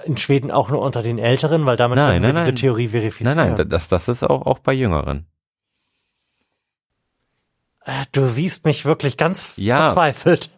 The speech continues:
Speaker 2: ähm, also die rauchen ja auch noch, aber die, die nehmen das halt quasi zu, so zur Überbrückung, dass, dass sie nicht, nicht so viel rauchen und dass sie dann auch in der
Speaker 1: Mhm.
Speaker 2: Uni irgendwie eine Nikotinzufuhr haben und also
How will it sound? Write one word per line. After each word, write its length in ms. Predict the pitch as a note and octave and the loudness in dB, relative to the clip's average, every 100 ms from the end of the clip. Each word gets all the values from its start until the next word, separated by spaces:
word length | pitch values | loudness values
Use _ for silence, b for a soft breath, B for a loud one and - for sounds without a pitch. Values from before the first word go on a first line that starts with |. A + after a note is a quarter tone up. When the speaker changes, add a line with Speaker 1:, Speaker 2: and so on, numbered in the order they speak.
| - | -6
Speaker 2:
ähm, 420 | A2 G#2 G2 F#2 _ _ _ _ _ - | -2 -2 -2 -8 _ _ _ _ _ -4
also 180 | G#2+ A2+ b b | -4 -4 b b
die 80 | A2 | 0
rauchen 380 | F#2+ A#2+ F3 F3+ | 4 4 2 2
ja 180 | A2 D#2 | 2 2
auch 200 | D#2+ D2+ | 0 -4
noch, 320 | D2+ C#2+ - | -4 -6 -4
aber 300 | F2 F#2 F#2 B1 | -2 0 -2 -8
die, 360 | G2 G2+ G#2 | -6 -2 -2
die 300 | C2 - G2+ | -4 -10 -2
nehmen 220 | G2+ G#2+ | 2 4
das 180 | B2 A2 | 4 2
halt 200 | A#2 A2 | 0 0
quasi 540 | - A2+ A#2 A2+ A#2 G#2+ | 0 0 2 0 -2 -2
zu, 320 | - A2 A2 | -4 0 0
so 160 | A2 A2 | 0 -4
zur 180 | - B2+ | -2 -2
Überbrückung, 600 | A2 A2 A2+ C#3+ A#2 E2+ | 2 2 0 -4 -2 -2
dass, 160 | D#2+ - | -2 -4
dass 160 | E2+ | -4
sie 100 | F#2 | -2
nicht, 280 | F#2 G2+ - | -2 -2 -4
nicht 200 | F#2+ F#2 | -8 -6
so 100 | G2+ | -8
viel 200 | - F#2+ | -4 -2
rauchen 380 | F#2 B2 B2+ A#2 | 0 0 0 -2
und 100 | G2 | 0
dass 140 | F#2 | 0
sie 80 | G#2 | 0
dann 160 | F2+ E2+ | -2 0
auch 140 | D#2+ | -2
in 120 | C#2+ E2 | -4 -2
der 180 | E2+ G#2 E2 | 0 0 -2
Speaker 1:
Mhm. 220 | F2+ G2+ - - | -2 -4 -6 0
Speaker 2:
Uni 320 | D3 C#3+ A#2+ | 2 4 4
irgendwie 460 | A#2 A2 G#2+ G#2+ A2 | 4 2 2 2 2
eine 140 | G#2+ G#2+ | 4 2
Nikotinzufuhr 1120 | A2+ A#2 G#2+ A2+ A#2 A2+ - G#2+ - A#2 G#2 | 0 -2 -2 0 2 0 -4 -10 -2 2 2
haben 500 | G#2+ G#2+ G#2 G2+ F2+ | 4 2 2 0 -4
und 460 | F2+ F2+ - G1+ - | -4 -6 -10 _ -10
also 260 | A2 G#2 | -6 -8